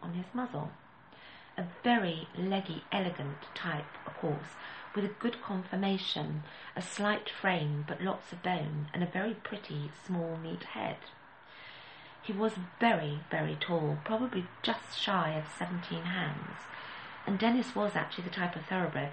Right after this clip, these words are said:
that event riders are very attracted to. He stood on the yard to be admired and surveyed his new surroundings with bright interest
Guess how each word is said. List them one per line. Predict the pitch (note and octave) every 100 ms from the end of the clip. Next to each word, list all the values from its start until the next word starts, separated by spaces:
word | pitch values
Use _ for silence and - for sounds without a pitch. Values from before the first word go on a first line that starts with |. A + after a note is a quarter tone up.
| -
that | -
event | - G3+ -
riders | D#3 D3 D3+ D#3 -
are | D#3 - - -
very | C#4+ D3+ C#3 D3+
attracted | - - - - - - D3 -
to. | - - - D3+ - - - - - - - - - - - -
He | G3
stood | F3+ - - E3 G3 - -
on | F3+
the | F3 E3
yard | D#3 D3 F3 F3+ -
to | -
be | G3+
admired | F#3+ D#3+ E3 D3+ D#3 F#3+ - - - - - -
and | G#3+
surveyed | G3+ G#3 G#3 G#3+ A3
his | - A3
new | A3+
surroundings | - G3 G#3 B3+ A3 E3 D#3 D#3 -
with | F#3+ -
bright | A#3 D#4 -
interest | G#3+ G3 F3 D3+ - - -